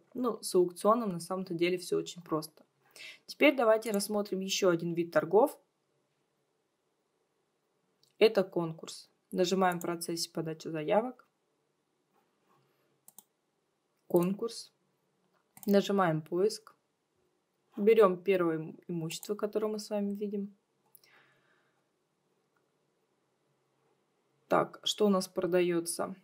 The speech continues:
Наименование земельный участок площадью девятнадцать соток. Категория земли для населенных пунктов в Тамбове. Итак, коллеги, начальная цена продажи имущества — четыреста двадцать тысяч семьсот семьдесят девять рублей.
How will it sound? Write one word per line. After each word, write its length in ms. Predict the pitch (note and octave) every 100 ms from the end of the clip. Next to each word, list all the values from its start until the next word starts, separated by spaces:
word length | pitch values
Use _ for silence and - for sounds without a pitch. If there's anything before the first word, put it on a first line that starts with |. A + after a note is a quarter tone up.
| _ -
Наименование 800 | F#3+ G#3 G3+ F#3+ F#3 F#3 F3 F3
земельный 460 | F3 F3+ F3 F3
участок 500 | F3+ C#4 D#4 - B3 -
площадью 640 | F#3+ F#3+ F#3+ F3 D#3+ - _
девятнадцать 800 | - G3 F#3+ F#3+ F#3+ A3 - G#3
соток. 600 | - - F3 E3+ - - _
Категория 560 | F#3+ - F3+ A3 A#3+
земли 340 | G#3 G3 G3 F#3
для 220 | F3 E3+
населенных 500 | E3+ - F3+ F3+ F#3
пунктов 360 | - E3 D#3+ G3
в 20 |
Тамбове. 560 | - F#3+ F#3+ F3 D3 - _ _ -
Итак, 280 | G#3 F#3+
коллеги, 360 | F#3+ E3 D#3 - _ - - - -
начальная 640 | G#3+ G#3 A#3 A#3+ C#4 C#4+
цена 320 | - G3 F#3+
продажи 480 | G3 F#3+ F3+ F3+ F3+
имущества — 540 | F#3 F3 F3 - F#3+ - -
четыреста 580 | - - - G#3+ G#3+ G3
двадцать 460 | E3+ F3 E3+ F3 -
тысяч 460 | A3 - D#4+ - _ _ _
семьсот 520 | - G#3 - G3+ G3+ -
семьдесят 420 | - F3+ F#3 F3+
девять 300 | E3+ F3+ F3+
рублей. 480 | - E3+ E3+ D#3 -